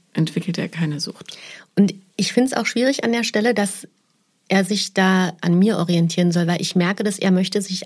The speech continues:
Speaker 2: eigentlich an seinem Papa orientieren.
Speaker 1: Der kann's aber leider
Speaker 2: Der
Speaker 1: nicht.
Speaker 2: kann's nicht. Und mein Sohn macht's genauso wie er.
Speaker 1: Mhm.
Speaker 2: Und meine Tochter orientiert sich an mir, für die ist alles in Ordnung,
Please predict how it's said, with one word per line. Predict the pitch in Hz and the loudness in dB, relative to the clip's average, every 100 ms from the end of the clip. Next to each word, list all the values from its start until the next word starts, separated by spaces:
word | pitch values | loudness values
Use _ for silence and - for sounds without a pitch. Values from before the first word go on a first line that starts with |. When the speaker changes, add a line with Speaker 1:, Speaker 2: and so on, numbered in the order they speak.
| - | -2
Speaker 2:
eigentlich | 165 214 226 220 - | 2 2 0 -4 -2
an | 185 | 0
seinem | 185 180 180 | 2 2 0
Papa | 190 185 | -2 -2
orientieren. | 143 156 151 151 - 160 | -2 -2 -2 -4 -2 0
Speaker 1:
Der | 170 | 2
kann's | 202 202 | 4 2
aber | 190 170 | 0 -2
leider | 160 175 - | -2 -2 2
Speaker 2:
Der | 185 | 2
Speaker 1:
nicht. | 175 | 2
Speaker 2:
kann's | 214 214 - | -2 -4 -2
nicht. | 165 - | -4 0
Und | 190 185 | 0 2
mein | 190 | 2
Sohn | 185 196 | 2 2
macht's | 214 202 - | -2 -6 -4
genauso | 196 190 196 190 | 0 2 0 -2
wie | 190 | -2
er. | 190 175 160 - _ - | 0 0 -2 -6 _ 2
Speaker 1:
Mhm. | 190 196 | 4 6
Speaker 2:
Und | 196 190 | 6 6
meine | 190 190 | 6 2
Tochter | 196 202 240 202 | -2 -4 -4 -2
orientiert | 208 202 214 208 | 0 0 -2 -4
sich | 190 - | -4 0
an | 180 | 2
mir, | 180 202 294 | 4 4 2
für | 339 220 | -2 -2
die | 202 | -2
ist | 190 | -2
alles | 185 202 | -2 -2
in | 196 | 0
Ordnung, | 185 180 208 | 0 2 2